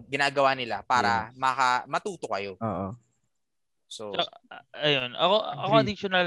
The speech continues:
Speaker 3: additional lang, um, okay lang. Um, message. <laughs>
Speaker 2: Sige, Sir
Speaker 3: Ano lang,
Speaker 2: Gidward.
Speaker 3: parang,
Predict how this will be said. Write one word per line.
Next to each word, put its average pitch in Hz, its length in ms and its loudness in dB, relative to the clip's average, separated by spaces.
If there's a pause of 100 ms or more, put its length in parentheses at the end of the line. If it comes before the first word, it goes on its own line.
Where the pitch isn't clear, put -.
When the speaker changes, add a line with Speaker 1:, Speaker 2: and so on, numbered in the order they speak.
(140)
Speaker 3:
additional 165 500 -2
lang, 123 200 0 (220)
um, 123 280 -4
okay 123 220 -2
lang. 107 180 -8 (560)
Um, 123 320 -2 (160)
message. 123 560 -8 (240)
<laughs> 135 960 -4
Speaker 2:
Sige, 160 160 2
Sir 175 160 4
Speaker 3:
Ano 160 160 4
lang, - 0 -
Speaker 2:
Gidward. 156 320 6
Speaker 3:
parang, 185 340 2